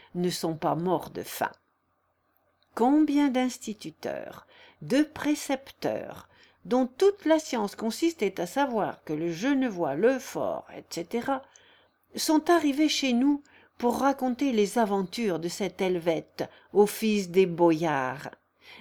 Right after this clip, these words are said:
et ont dû au bienheureux général amiral suisse une position sociale. Pourquoi nous aurait-il étudié cela ? Pourquoi, du reste, une nation pratique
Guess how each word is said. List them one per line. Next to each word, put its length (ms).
et 120
ont 120
dû 240
au 160
bienheureux 720
général 640
amiral 580
suisse 560
une 180
position 680
sociale. 680
Pourquoi 420
nous 220
aurait-il 460
étudié 800
cela ? 420
Pourquoi, 400
du 120
reste, 500
une 220
nation 480
pratique 760